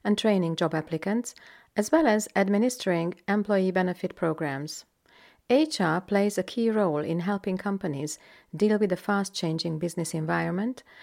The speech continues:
and the great demand for quality employees in the twenty-first century.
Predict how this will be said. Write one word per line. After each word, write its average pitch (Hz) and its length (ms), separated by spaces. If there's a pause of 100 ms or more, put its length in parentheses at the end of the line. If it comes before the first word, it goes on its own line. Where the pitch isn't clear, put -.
(180)
and 180 180
the 180 80
great 247 300
demand 208 480
for 196 220
quality 202 420
employees 185 580
in 170 140
the 165 80
twenty-first 165 600
century. 151 540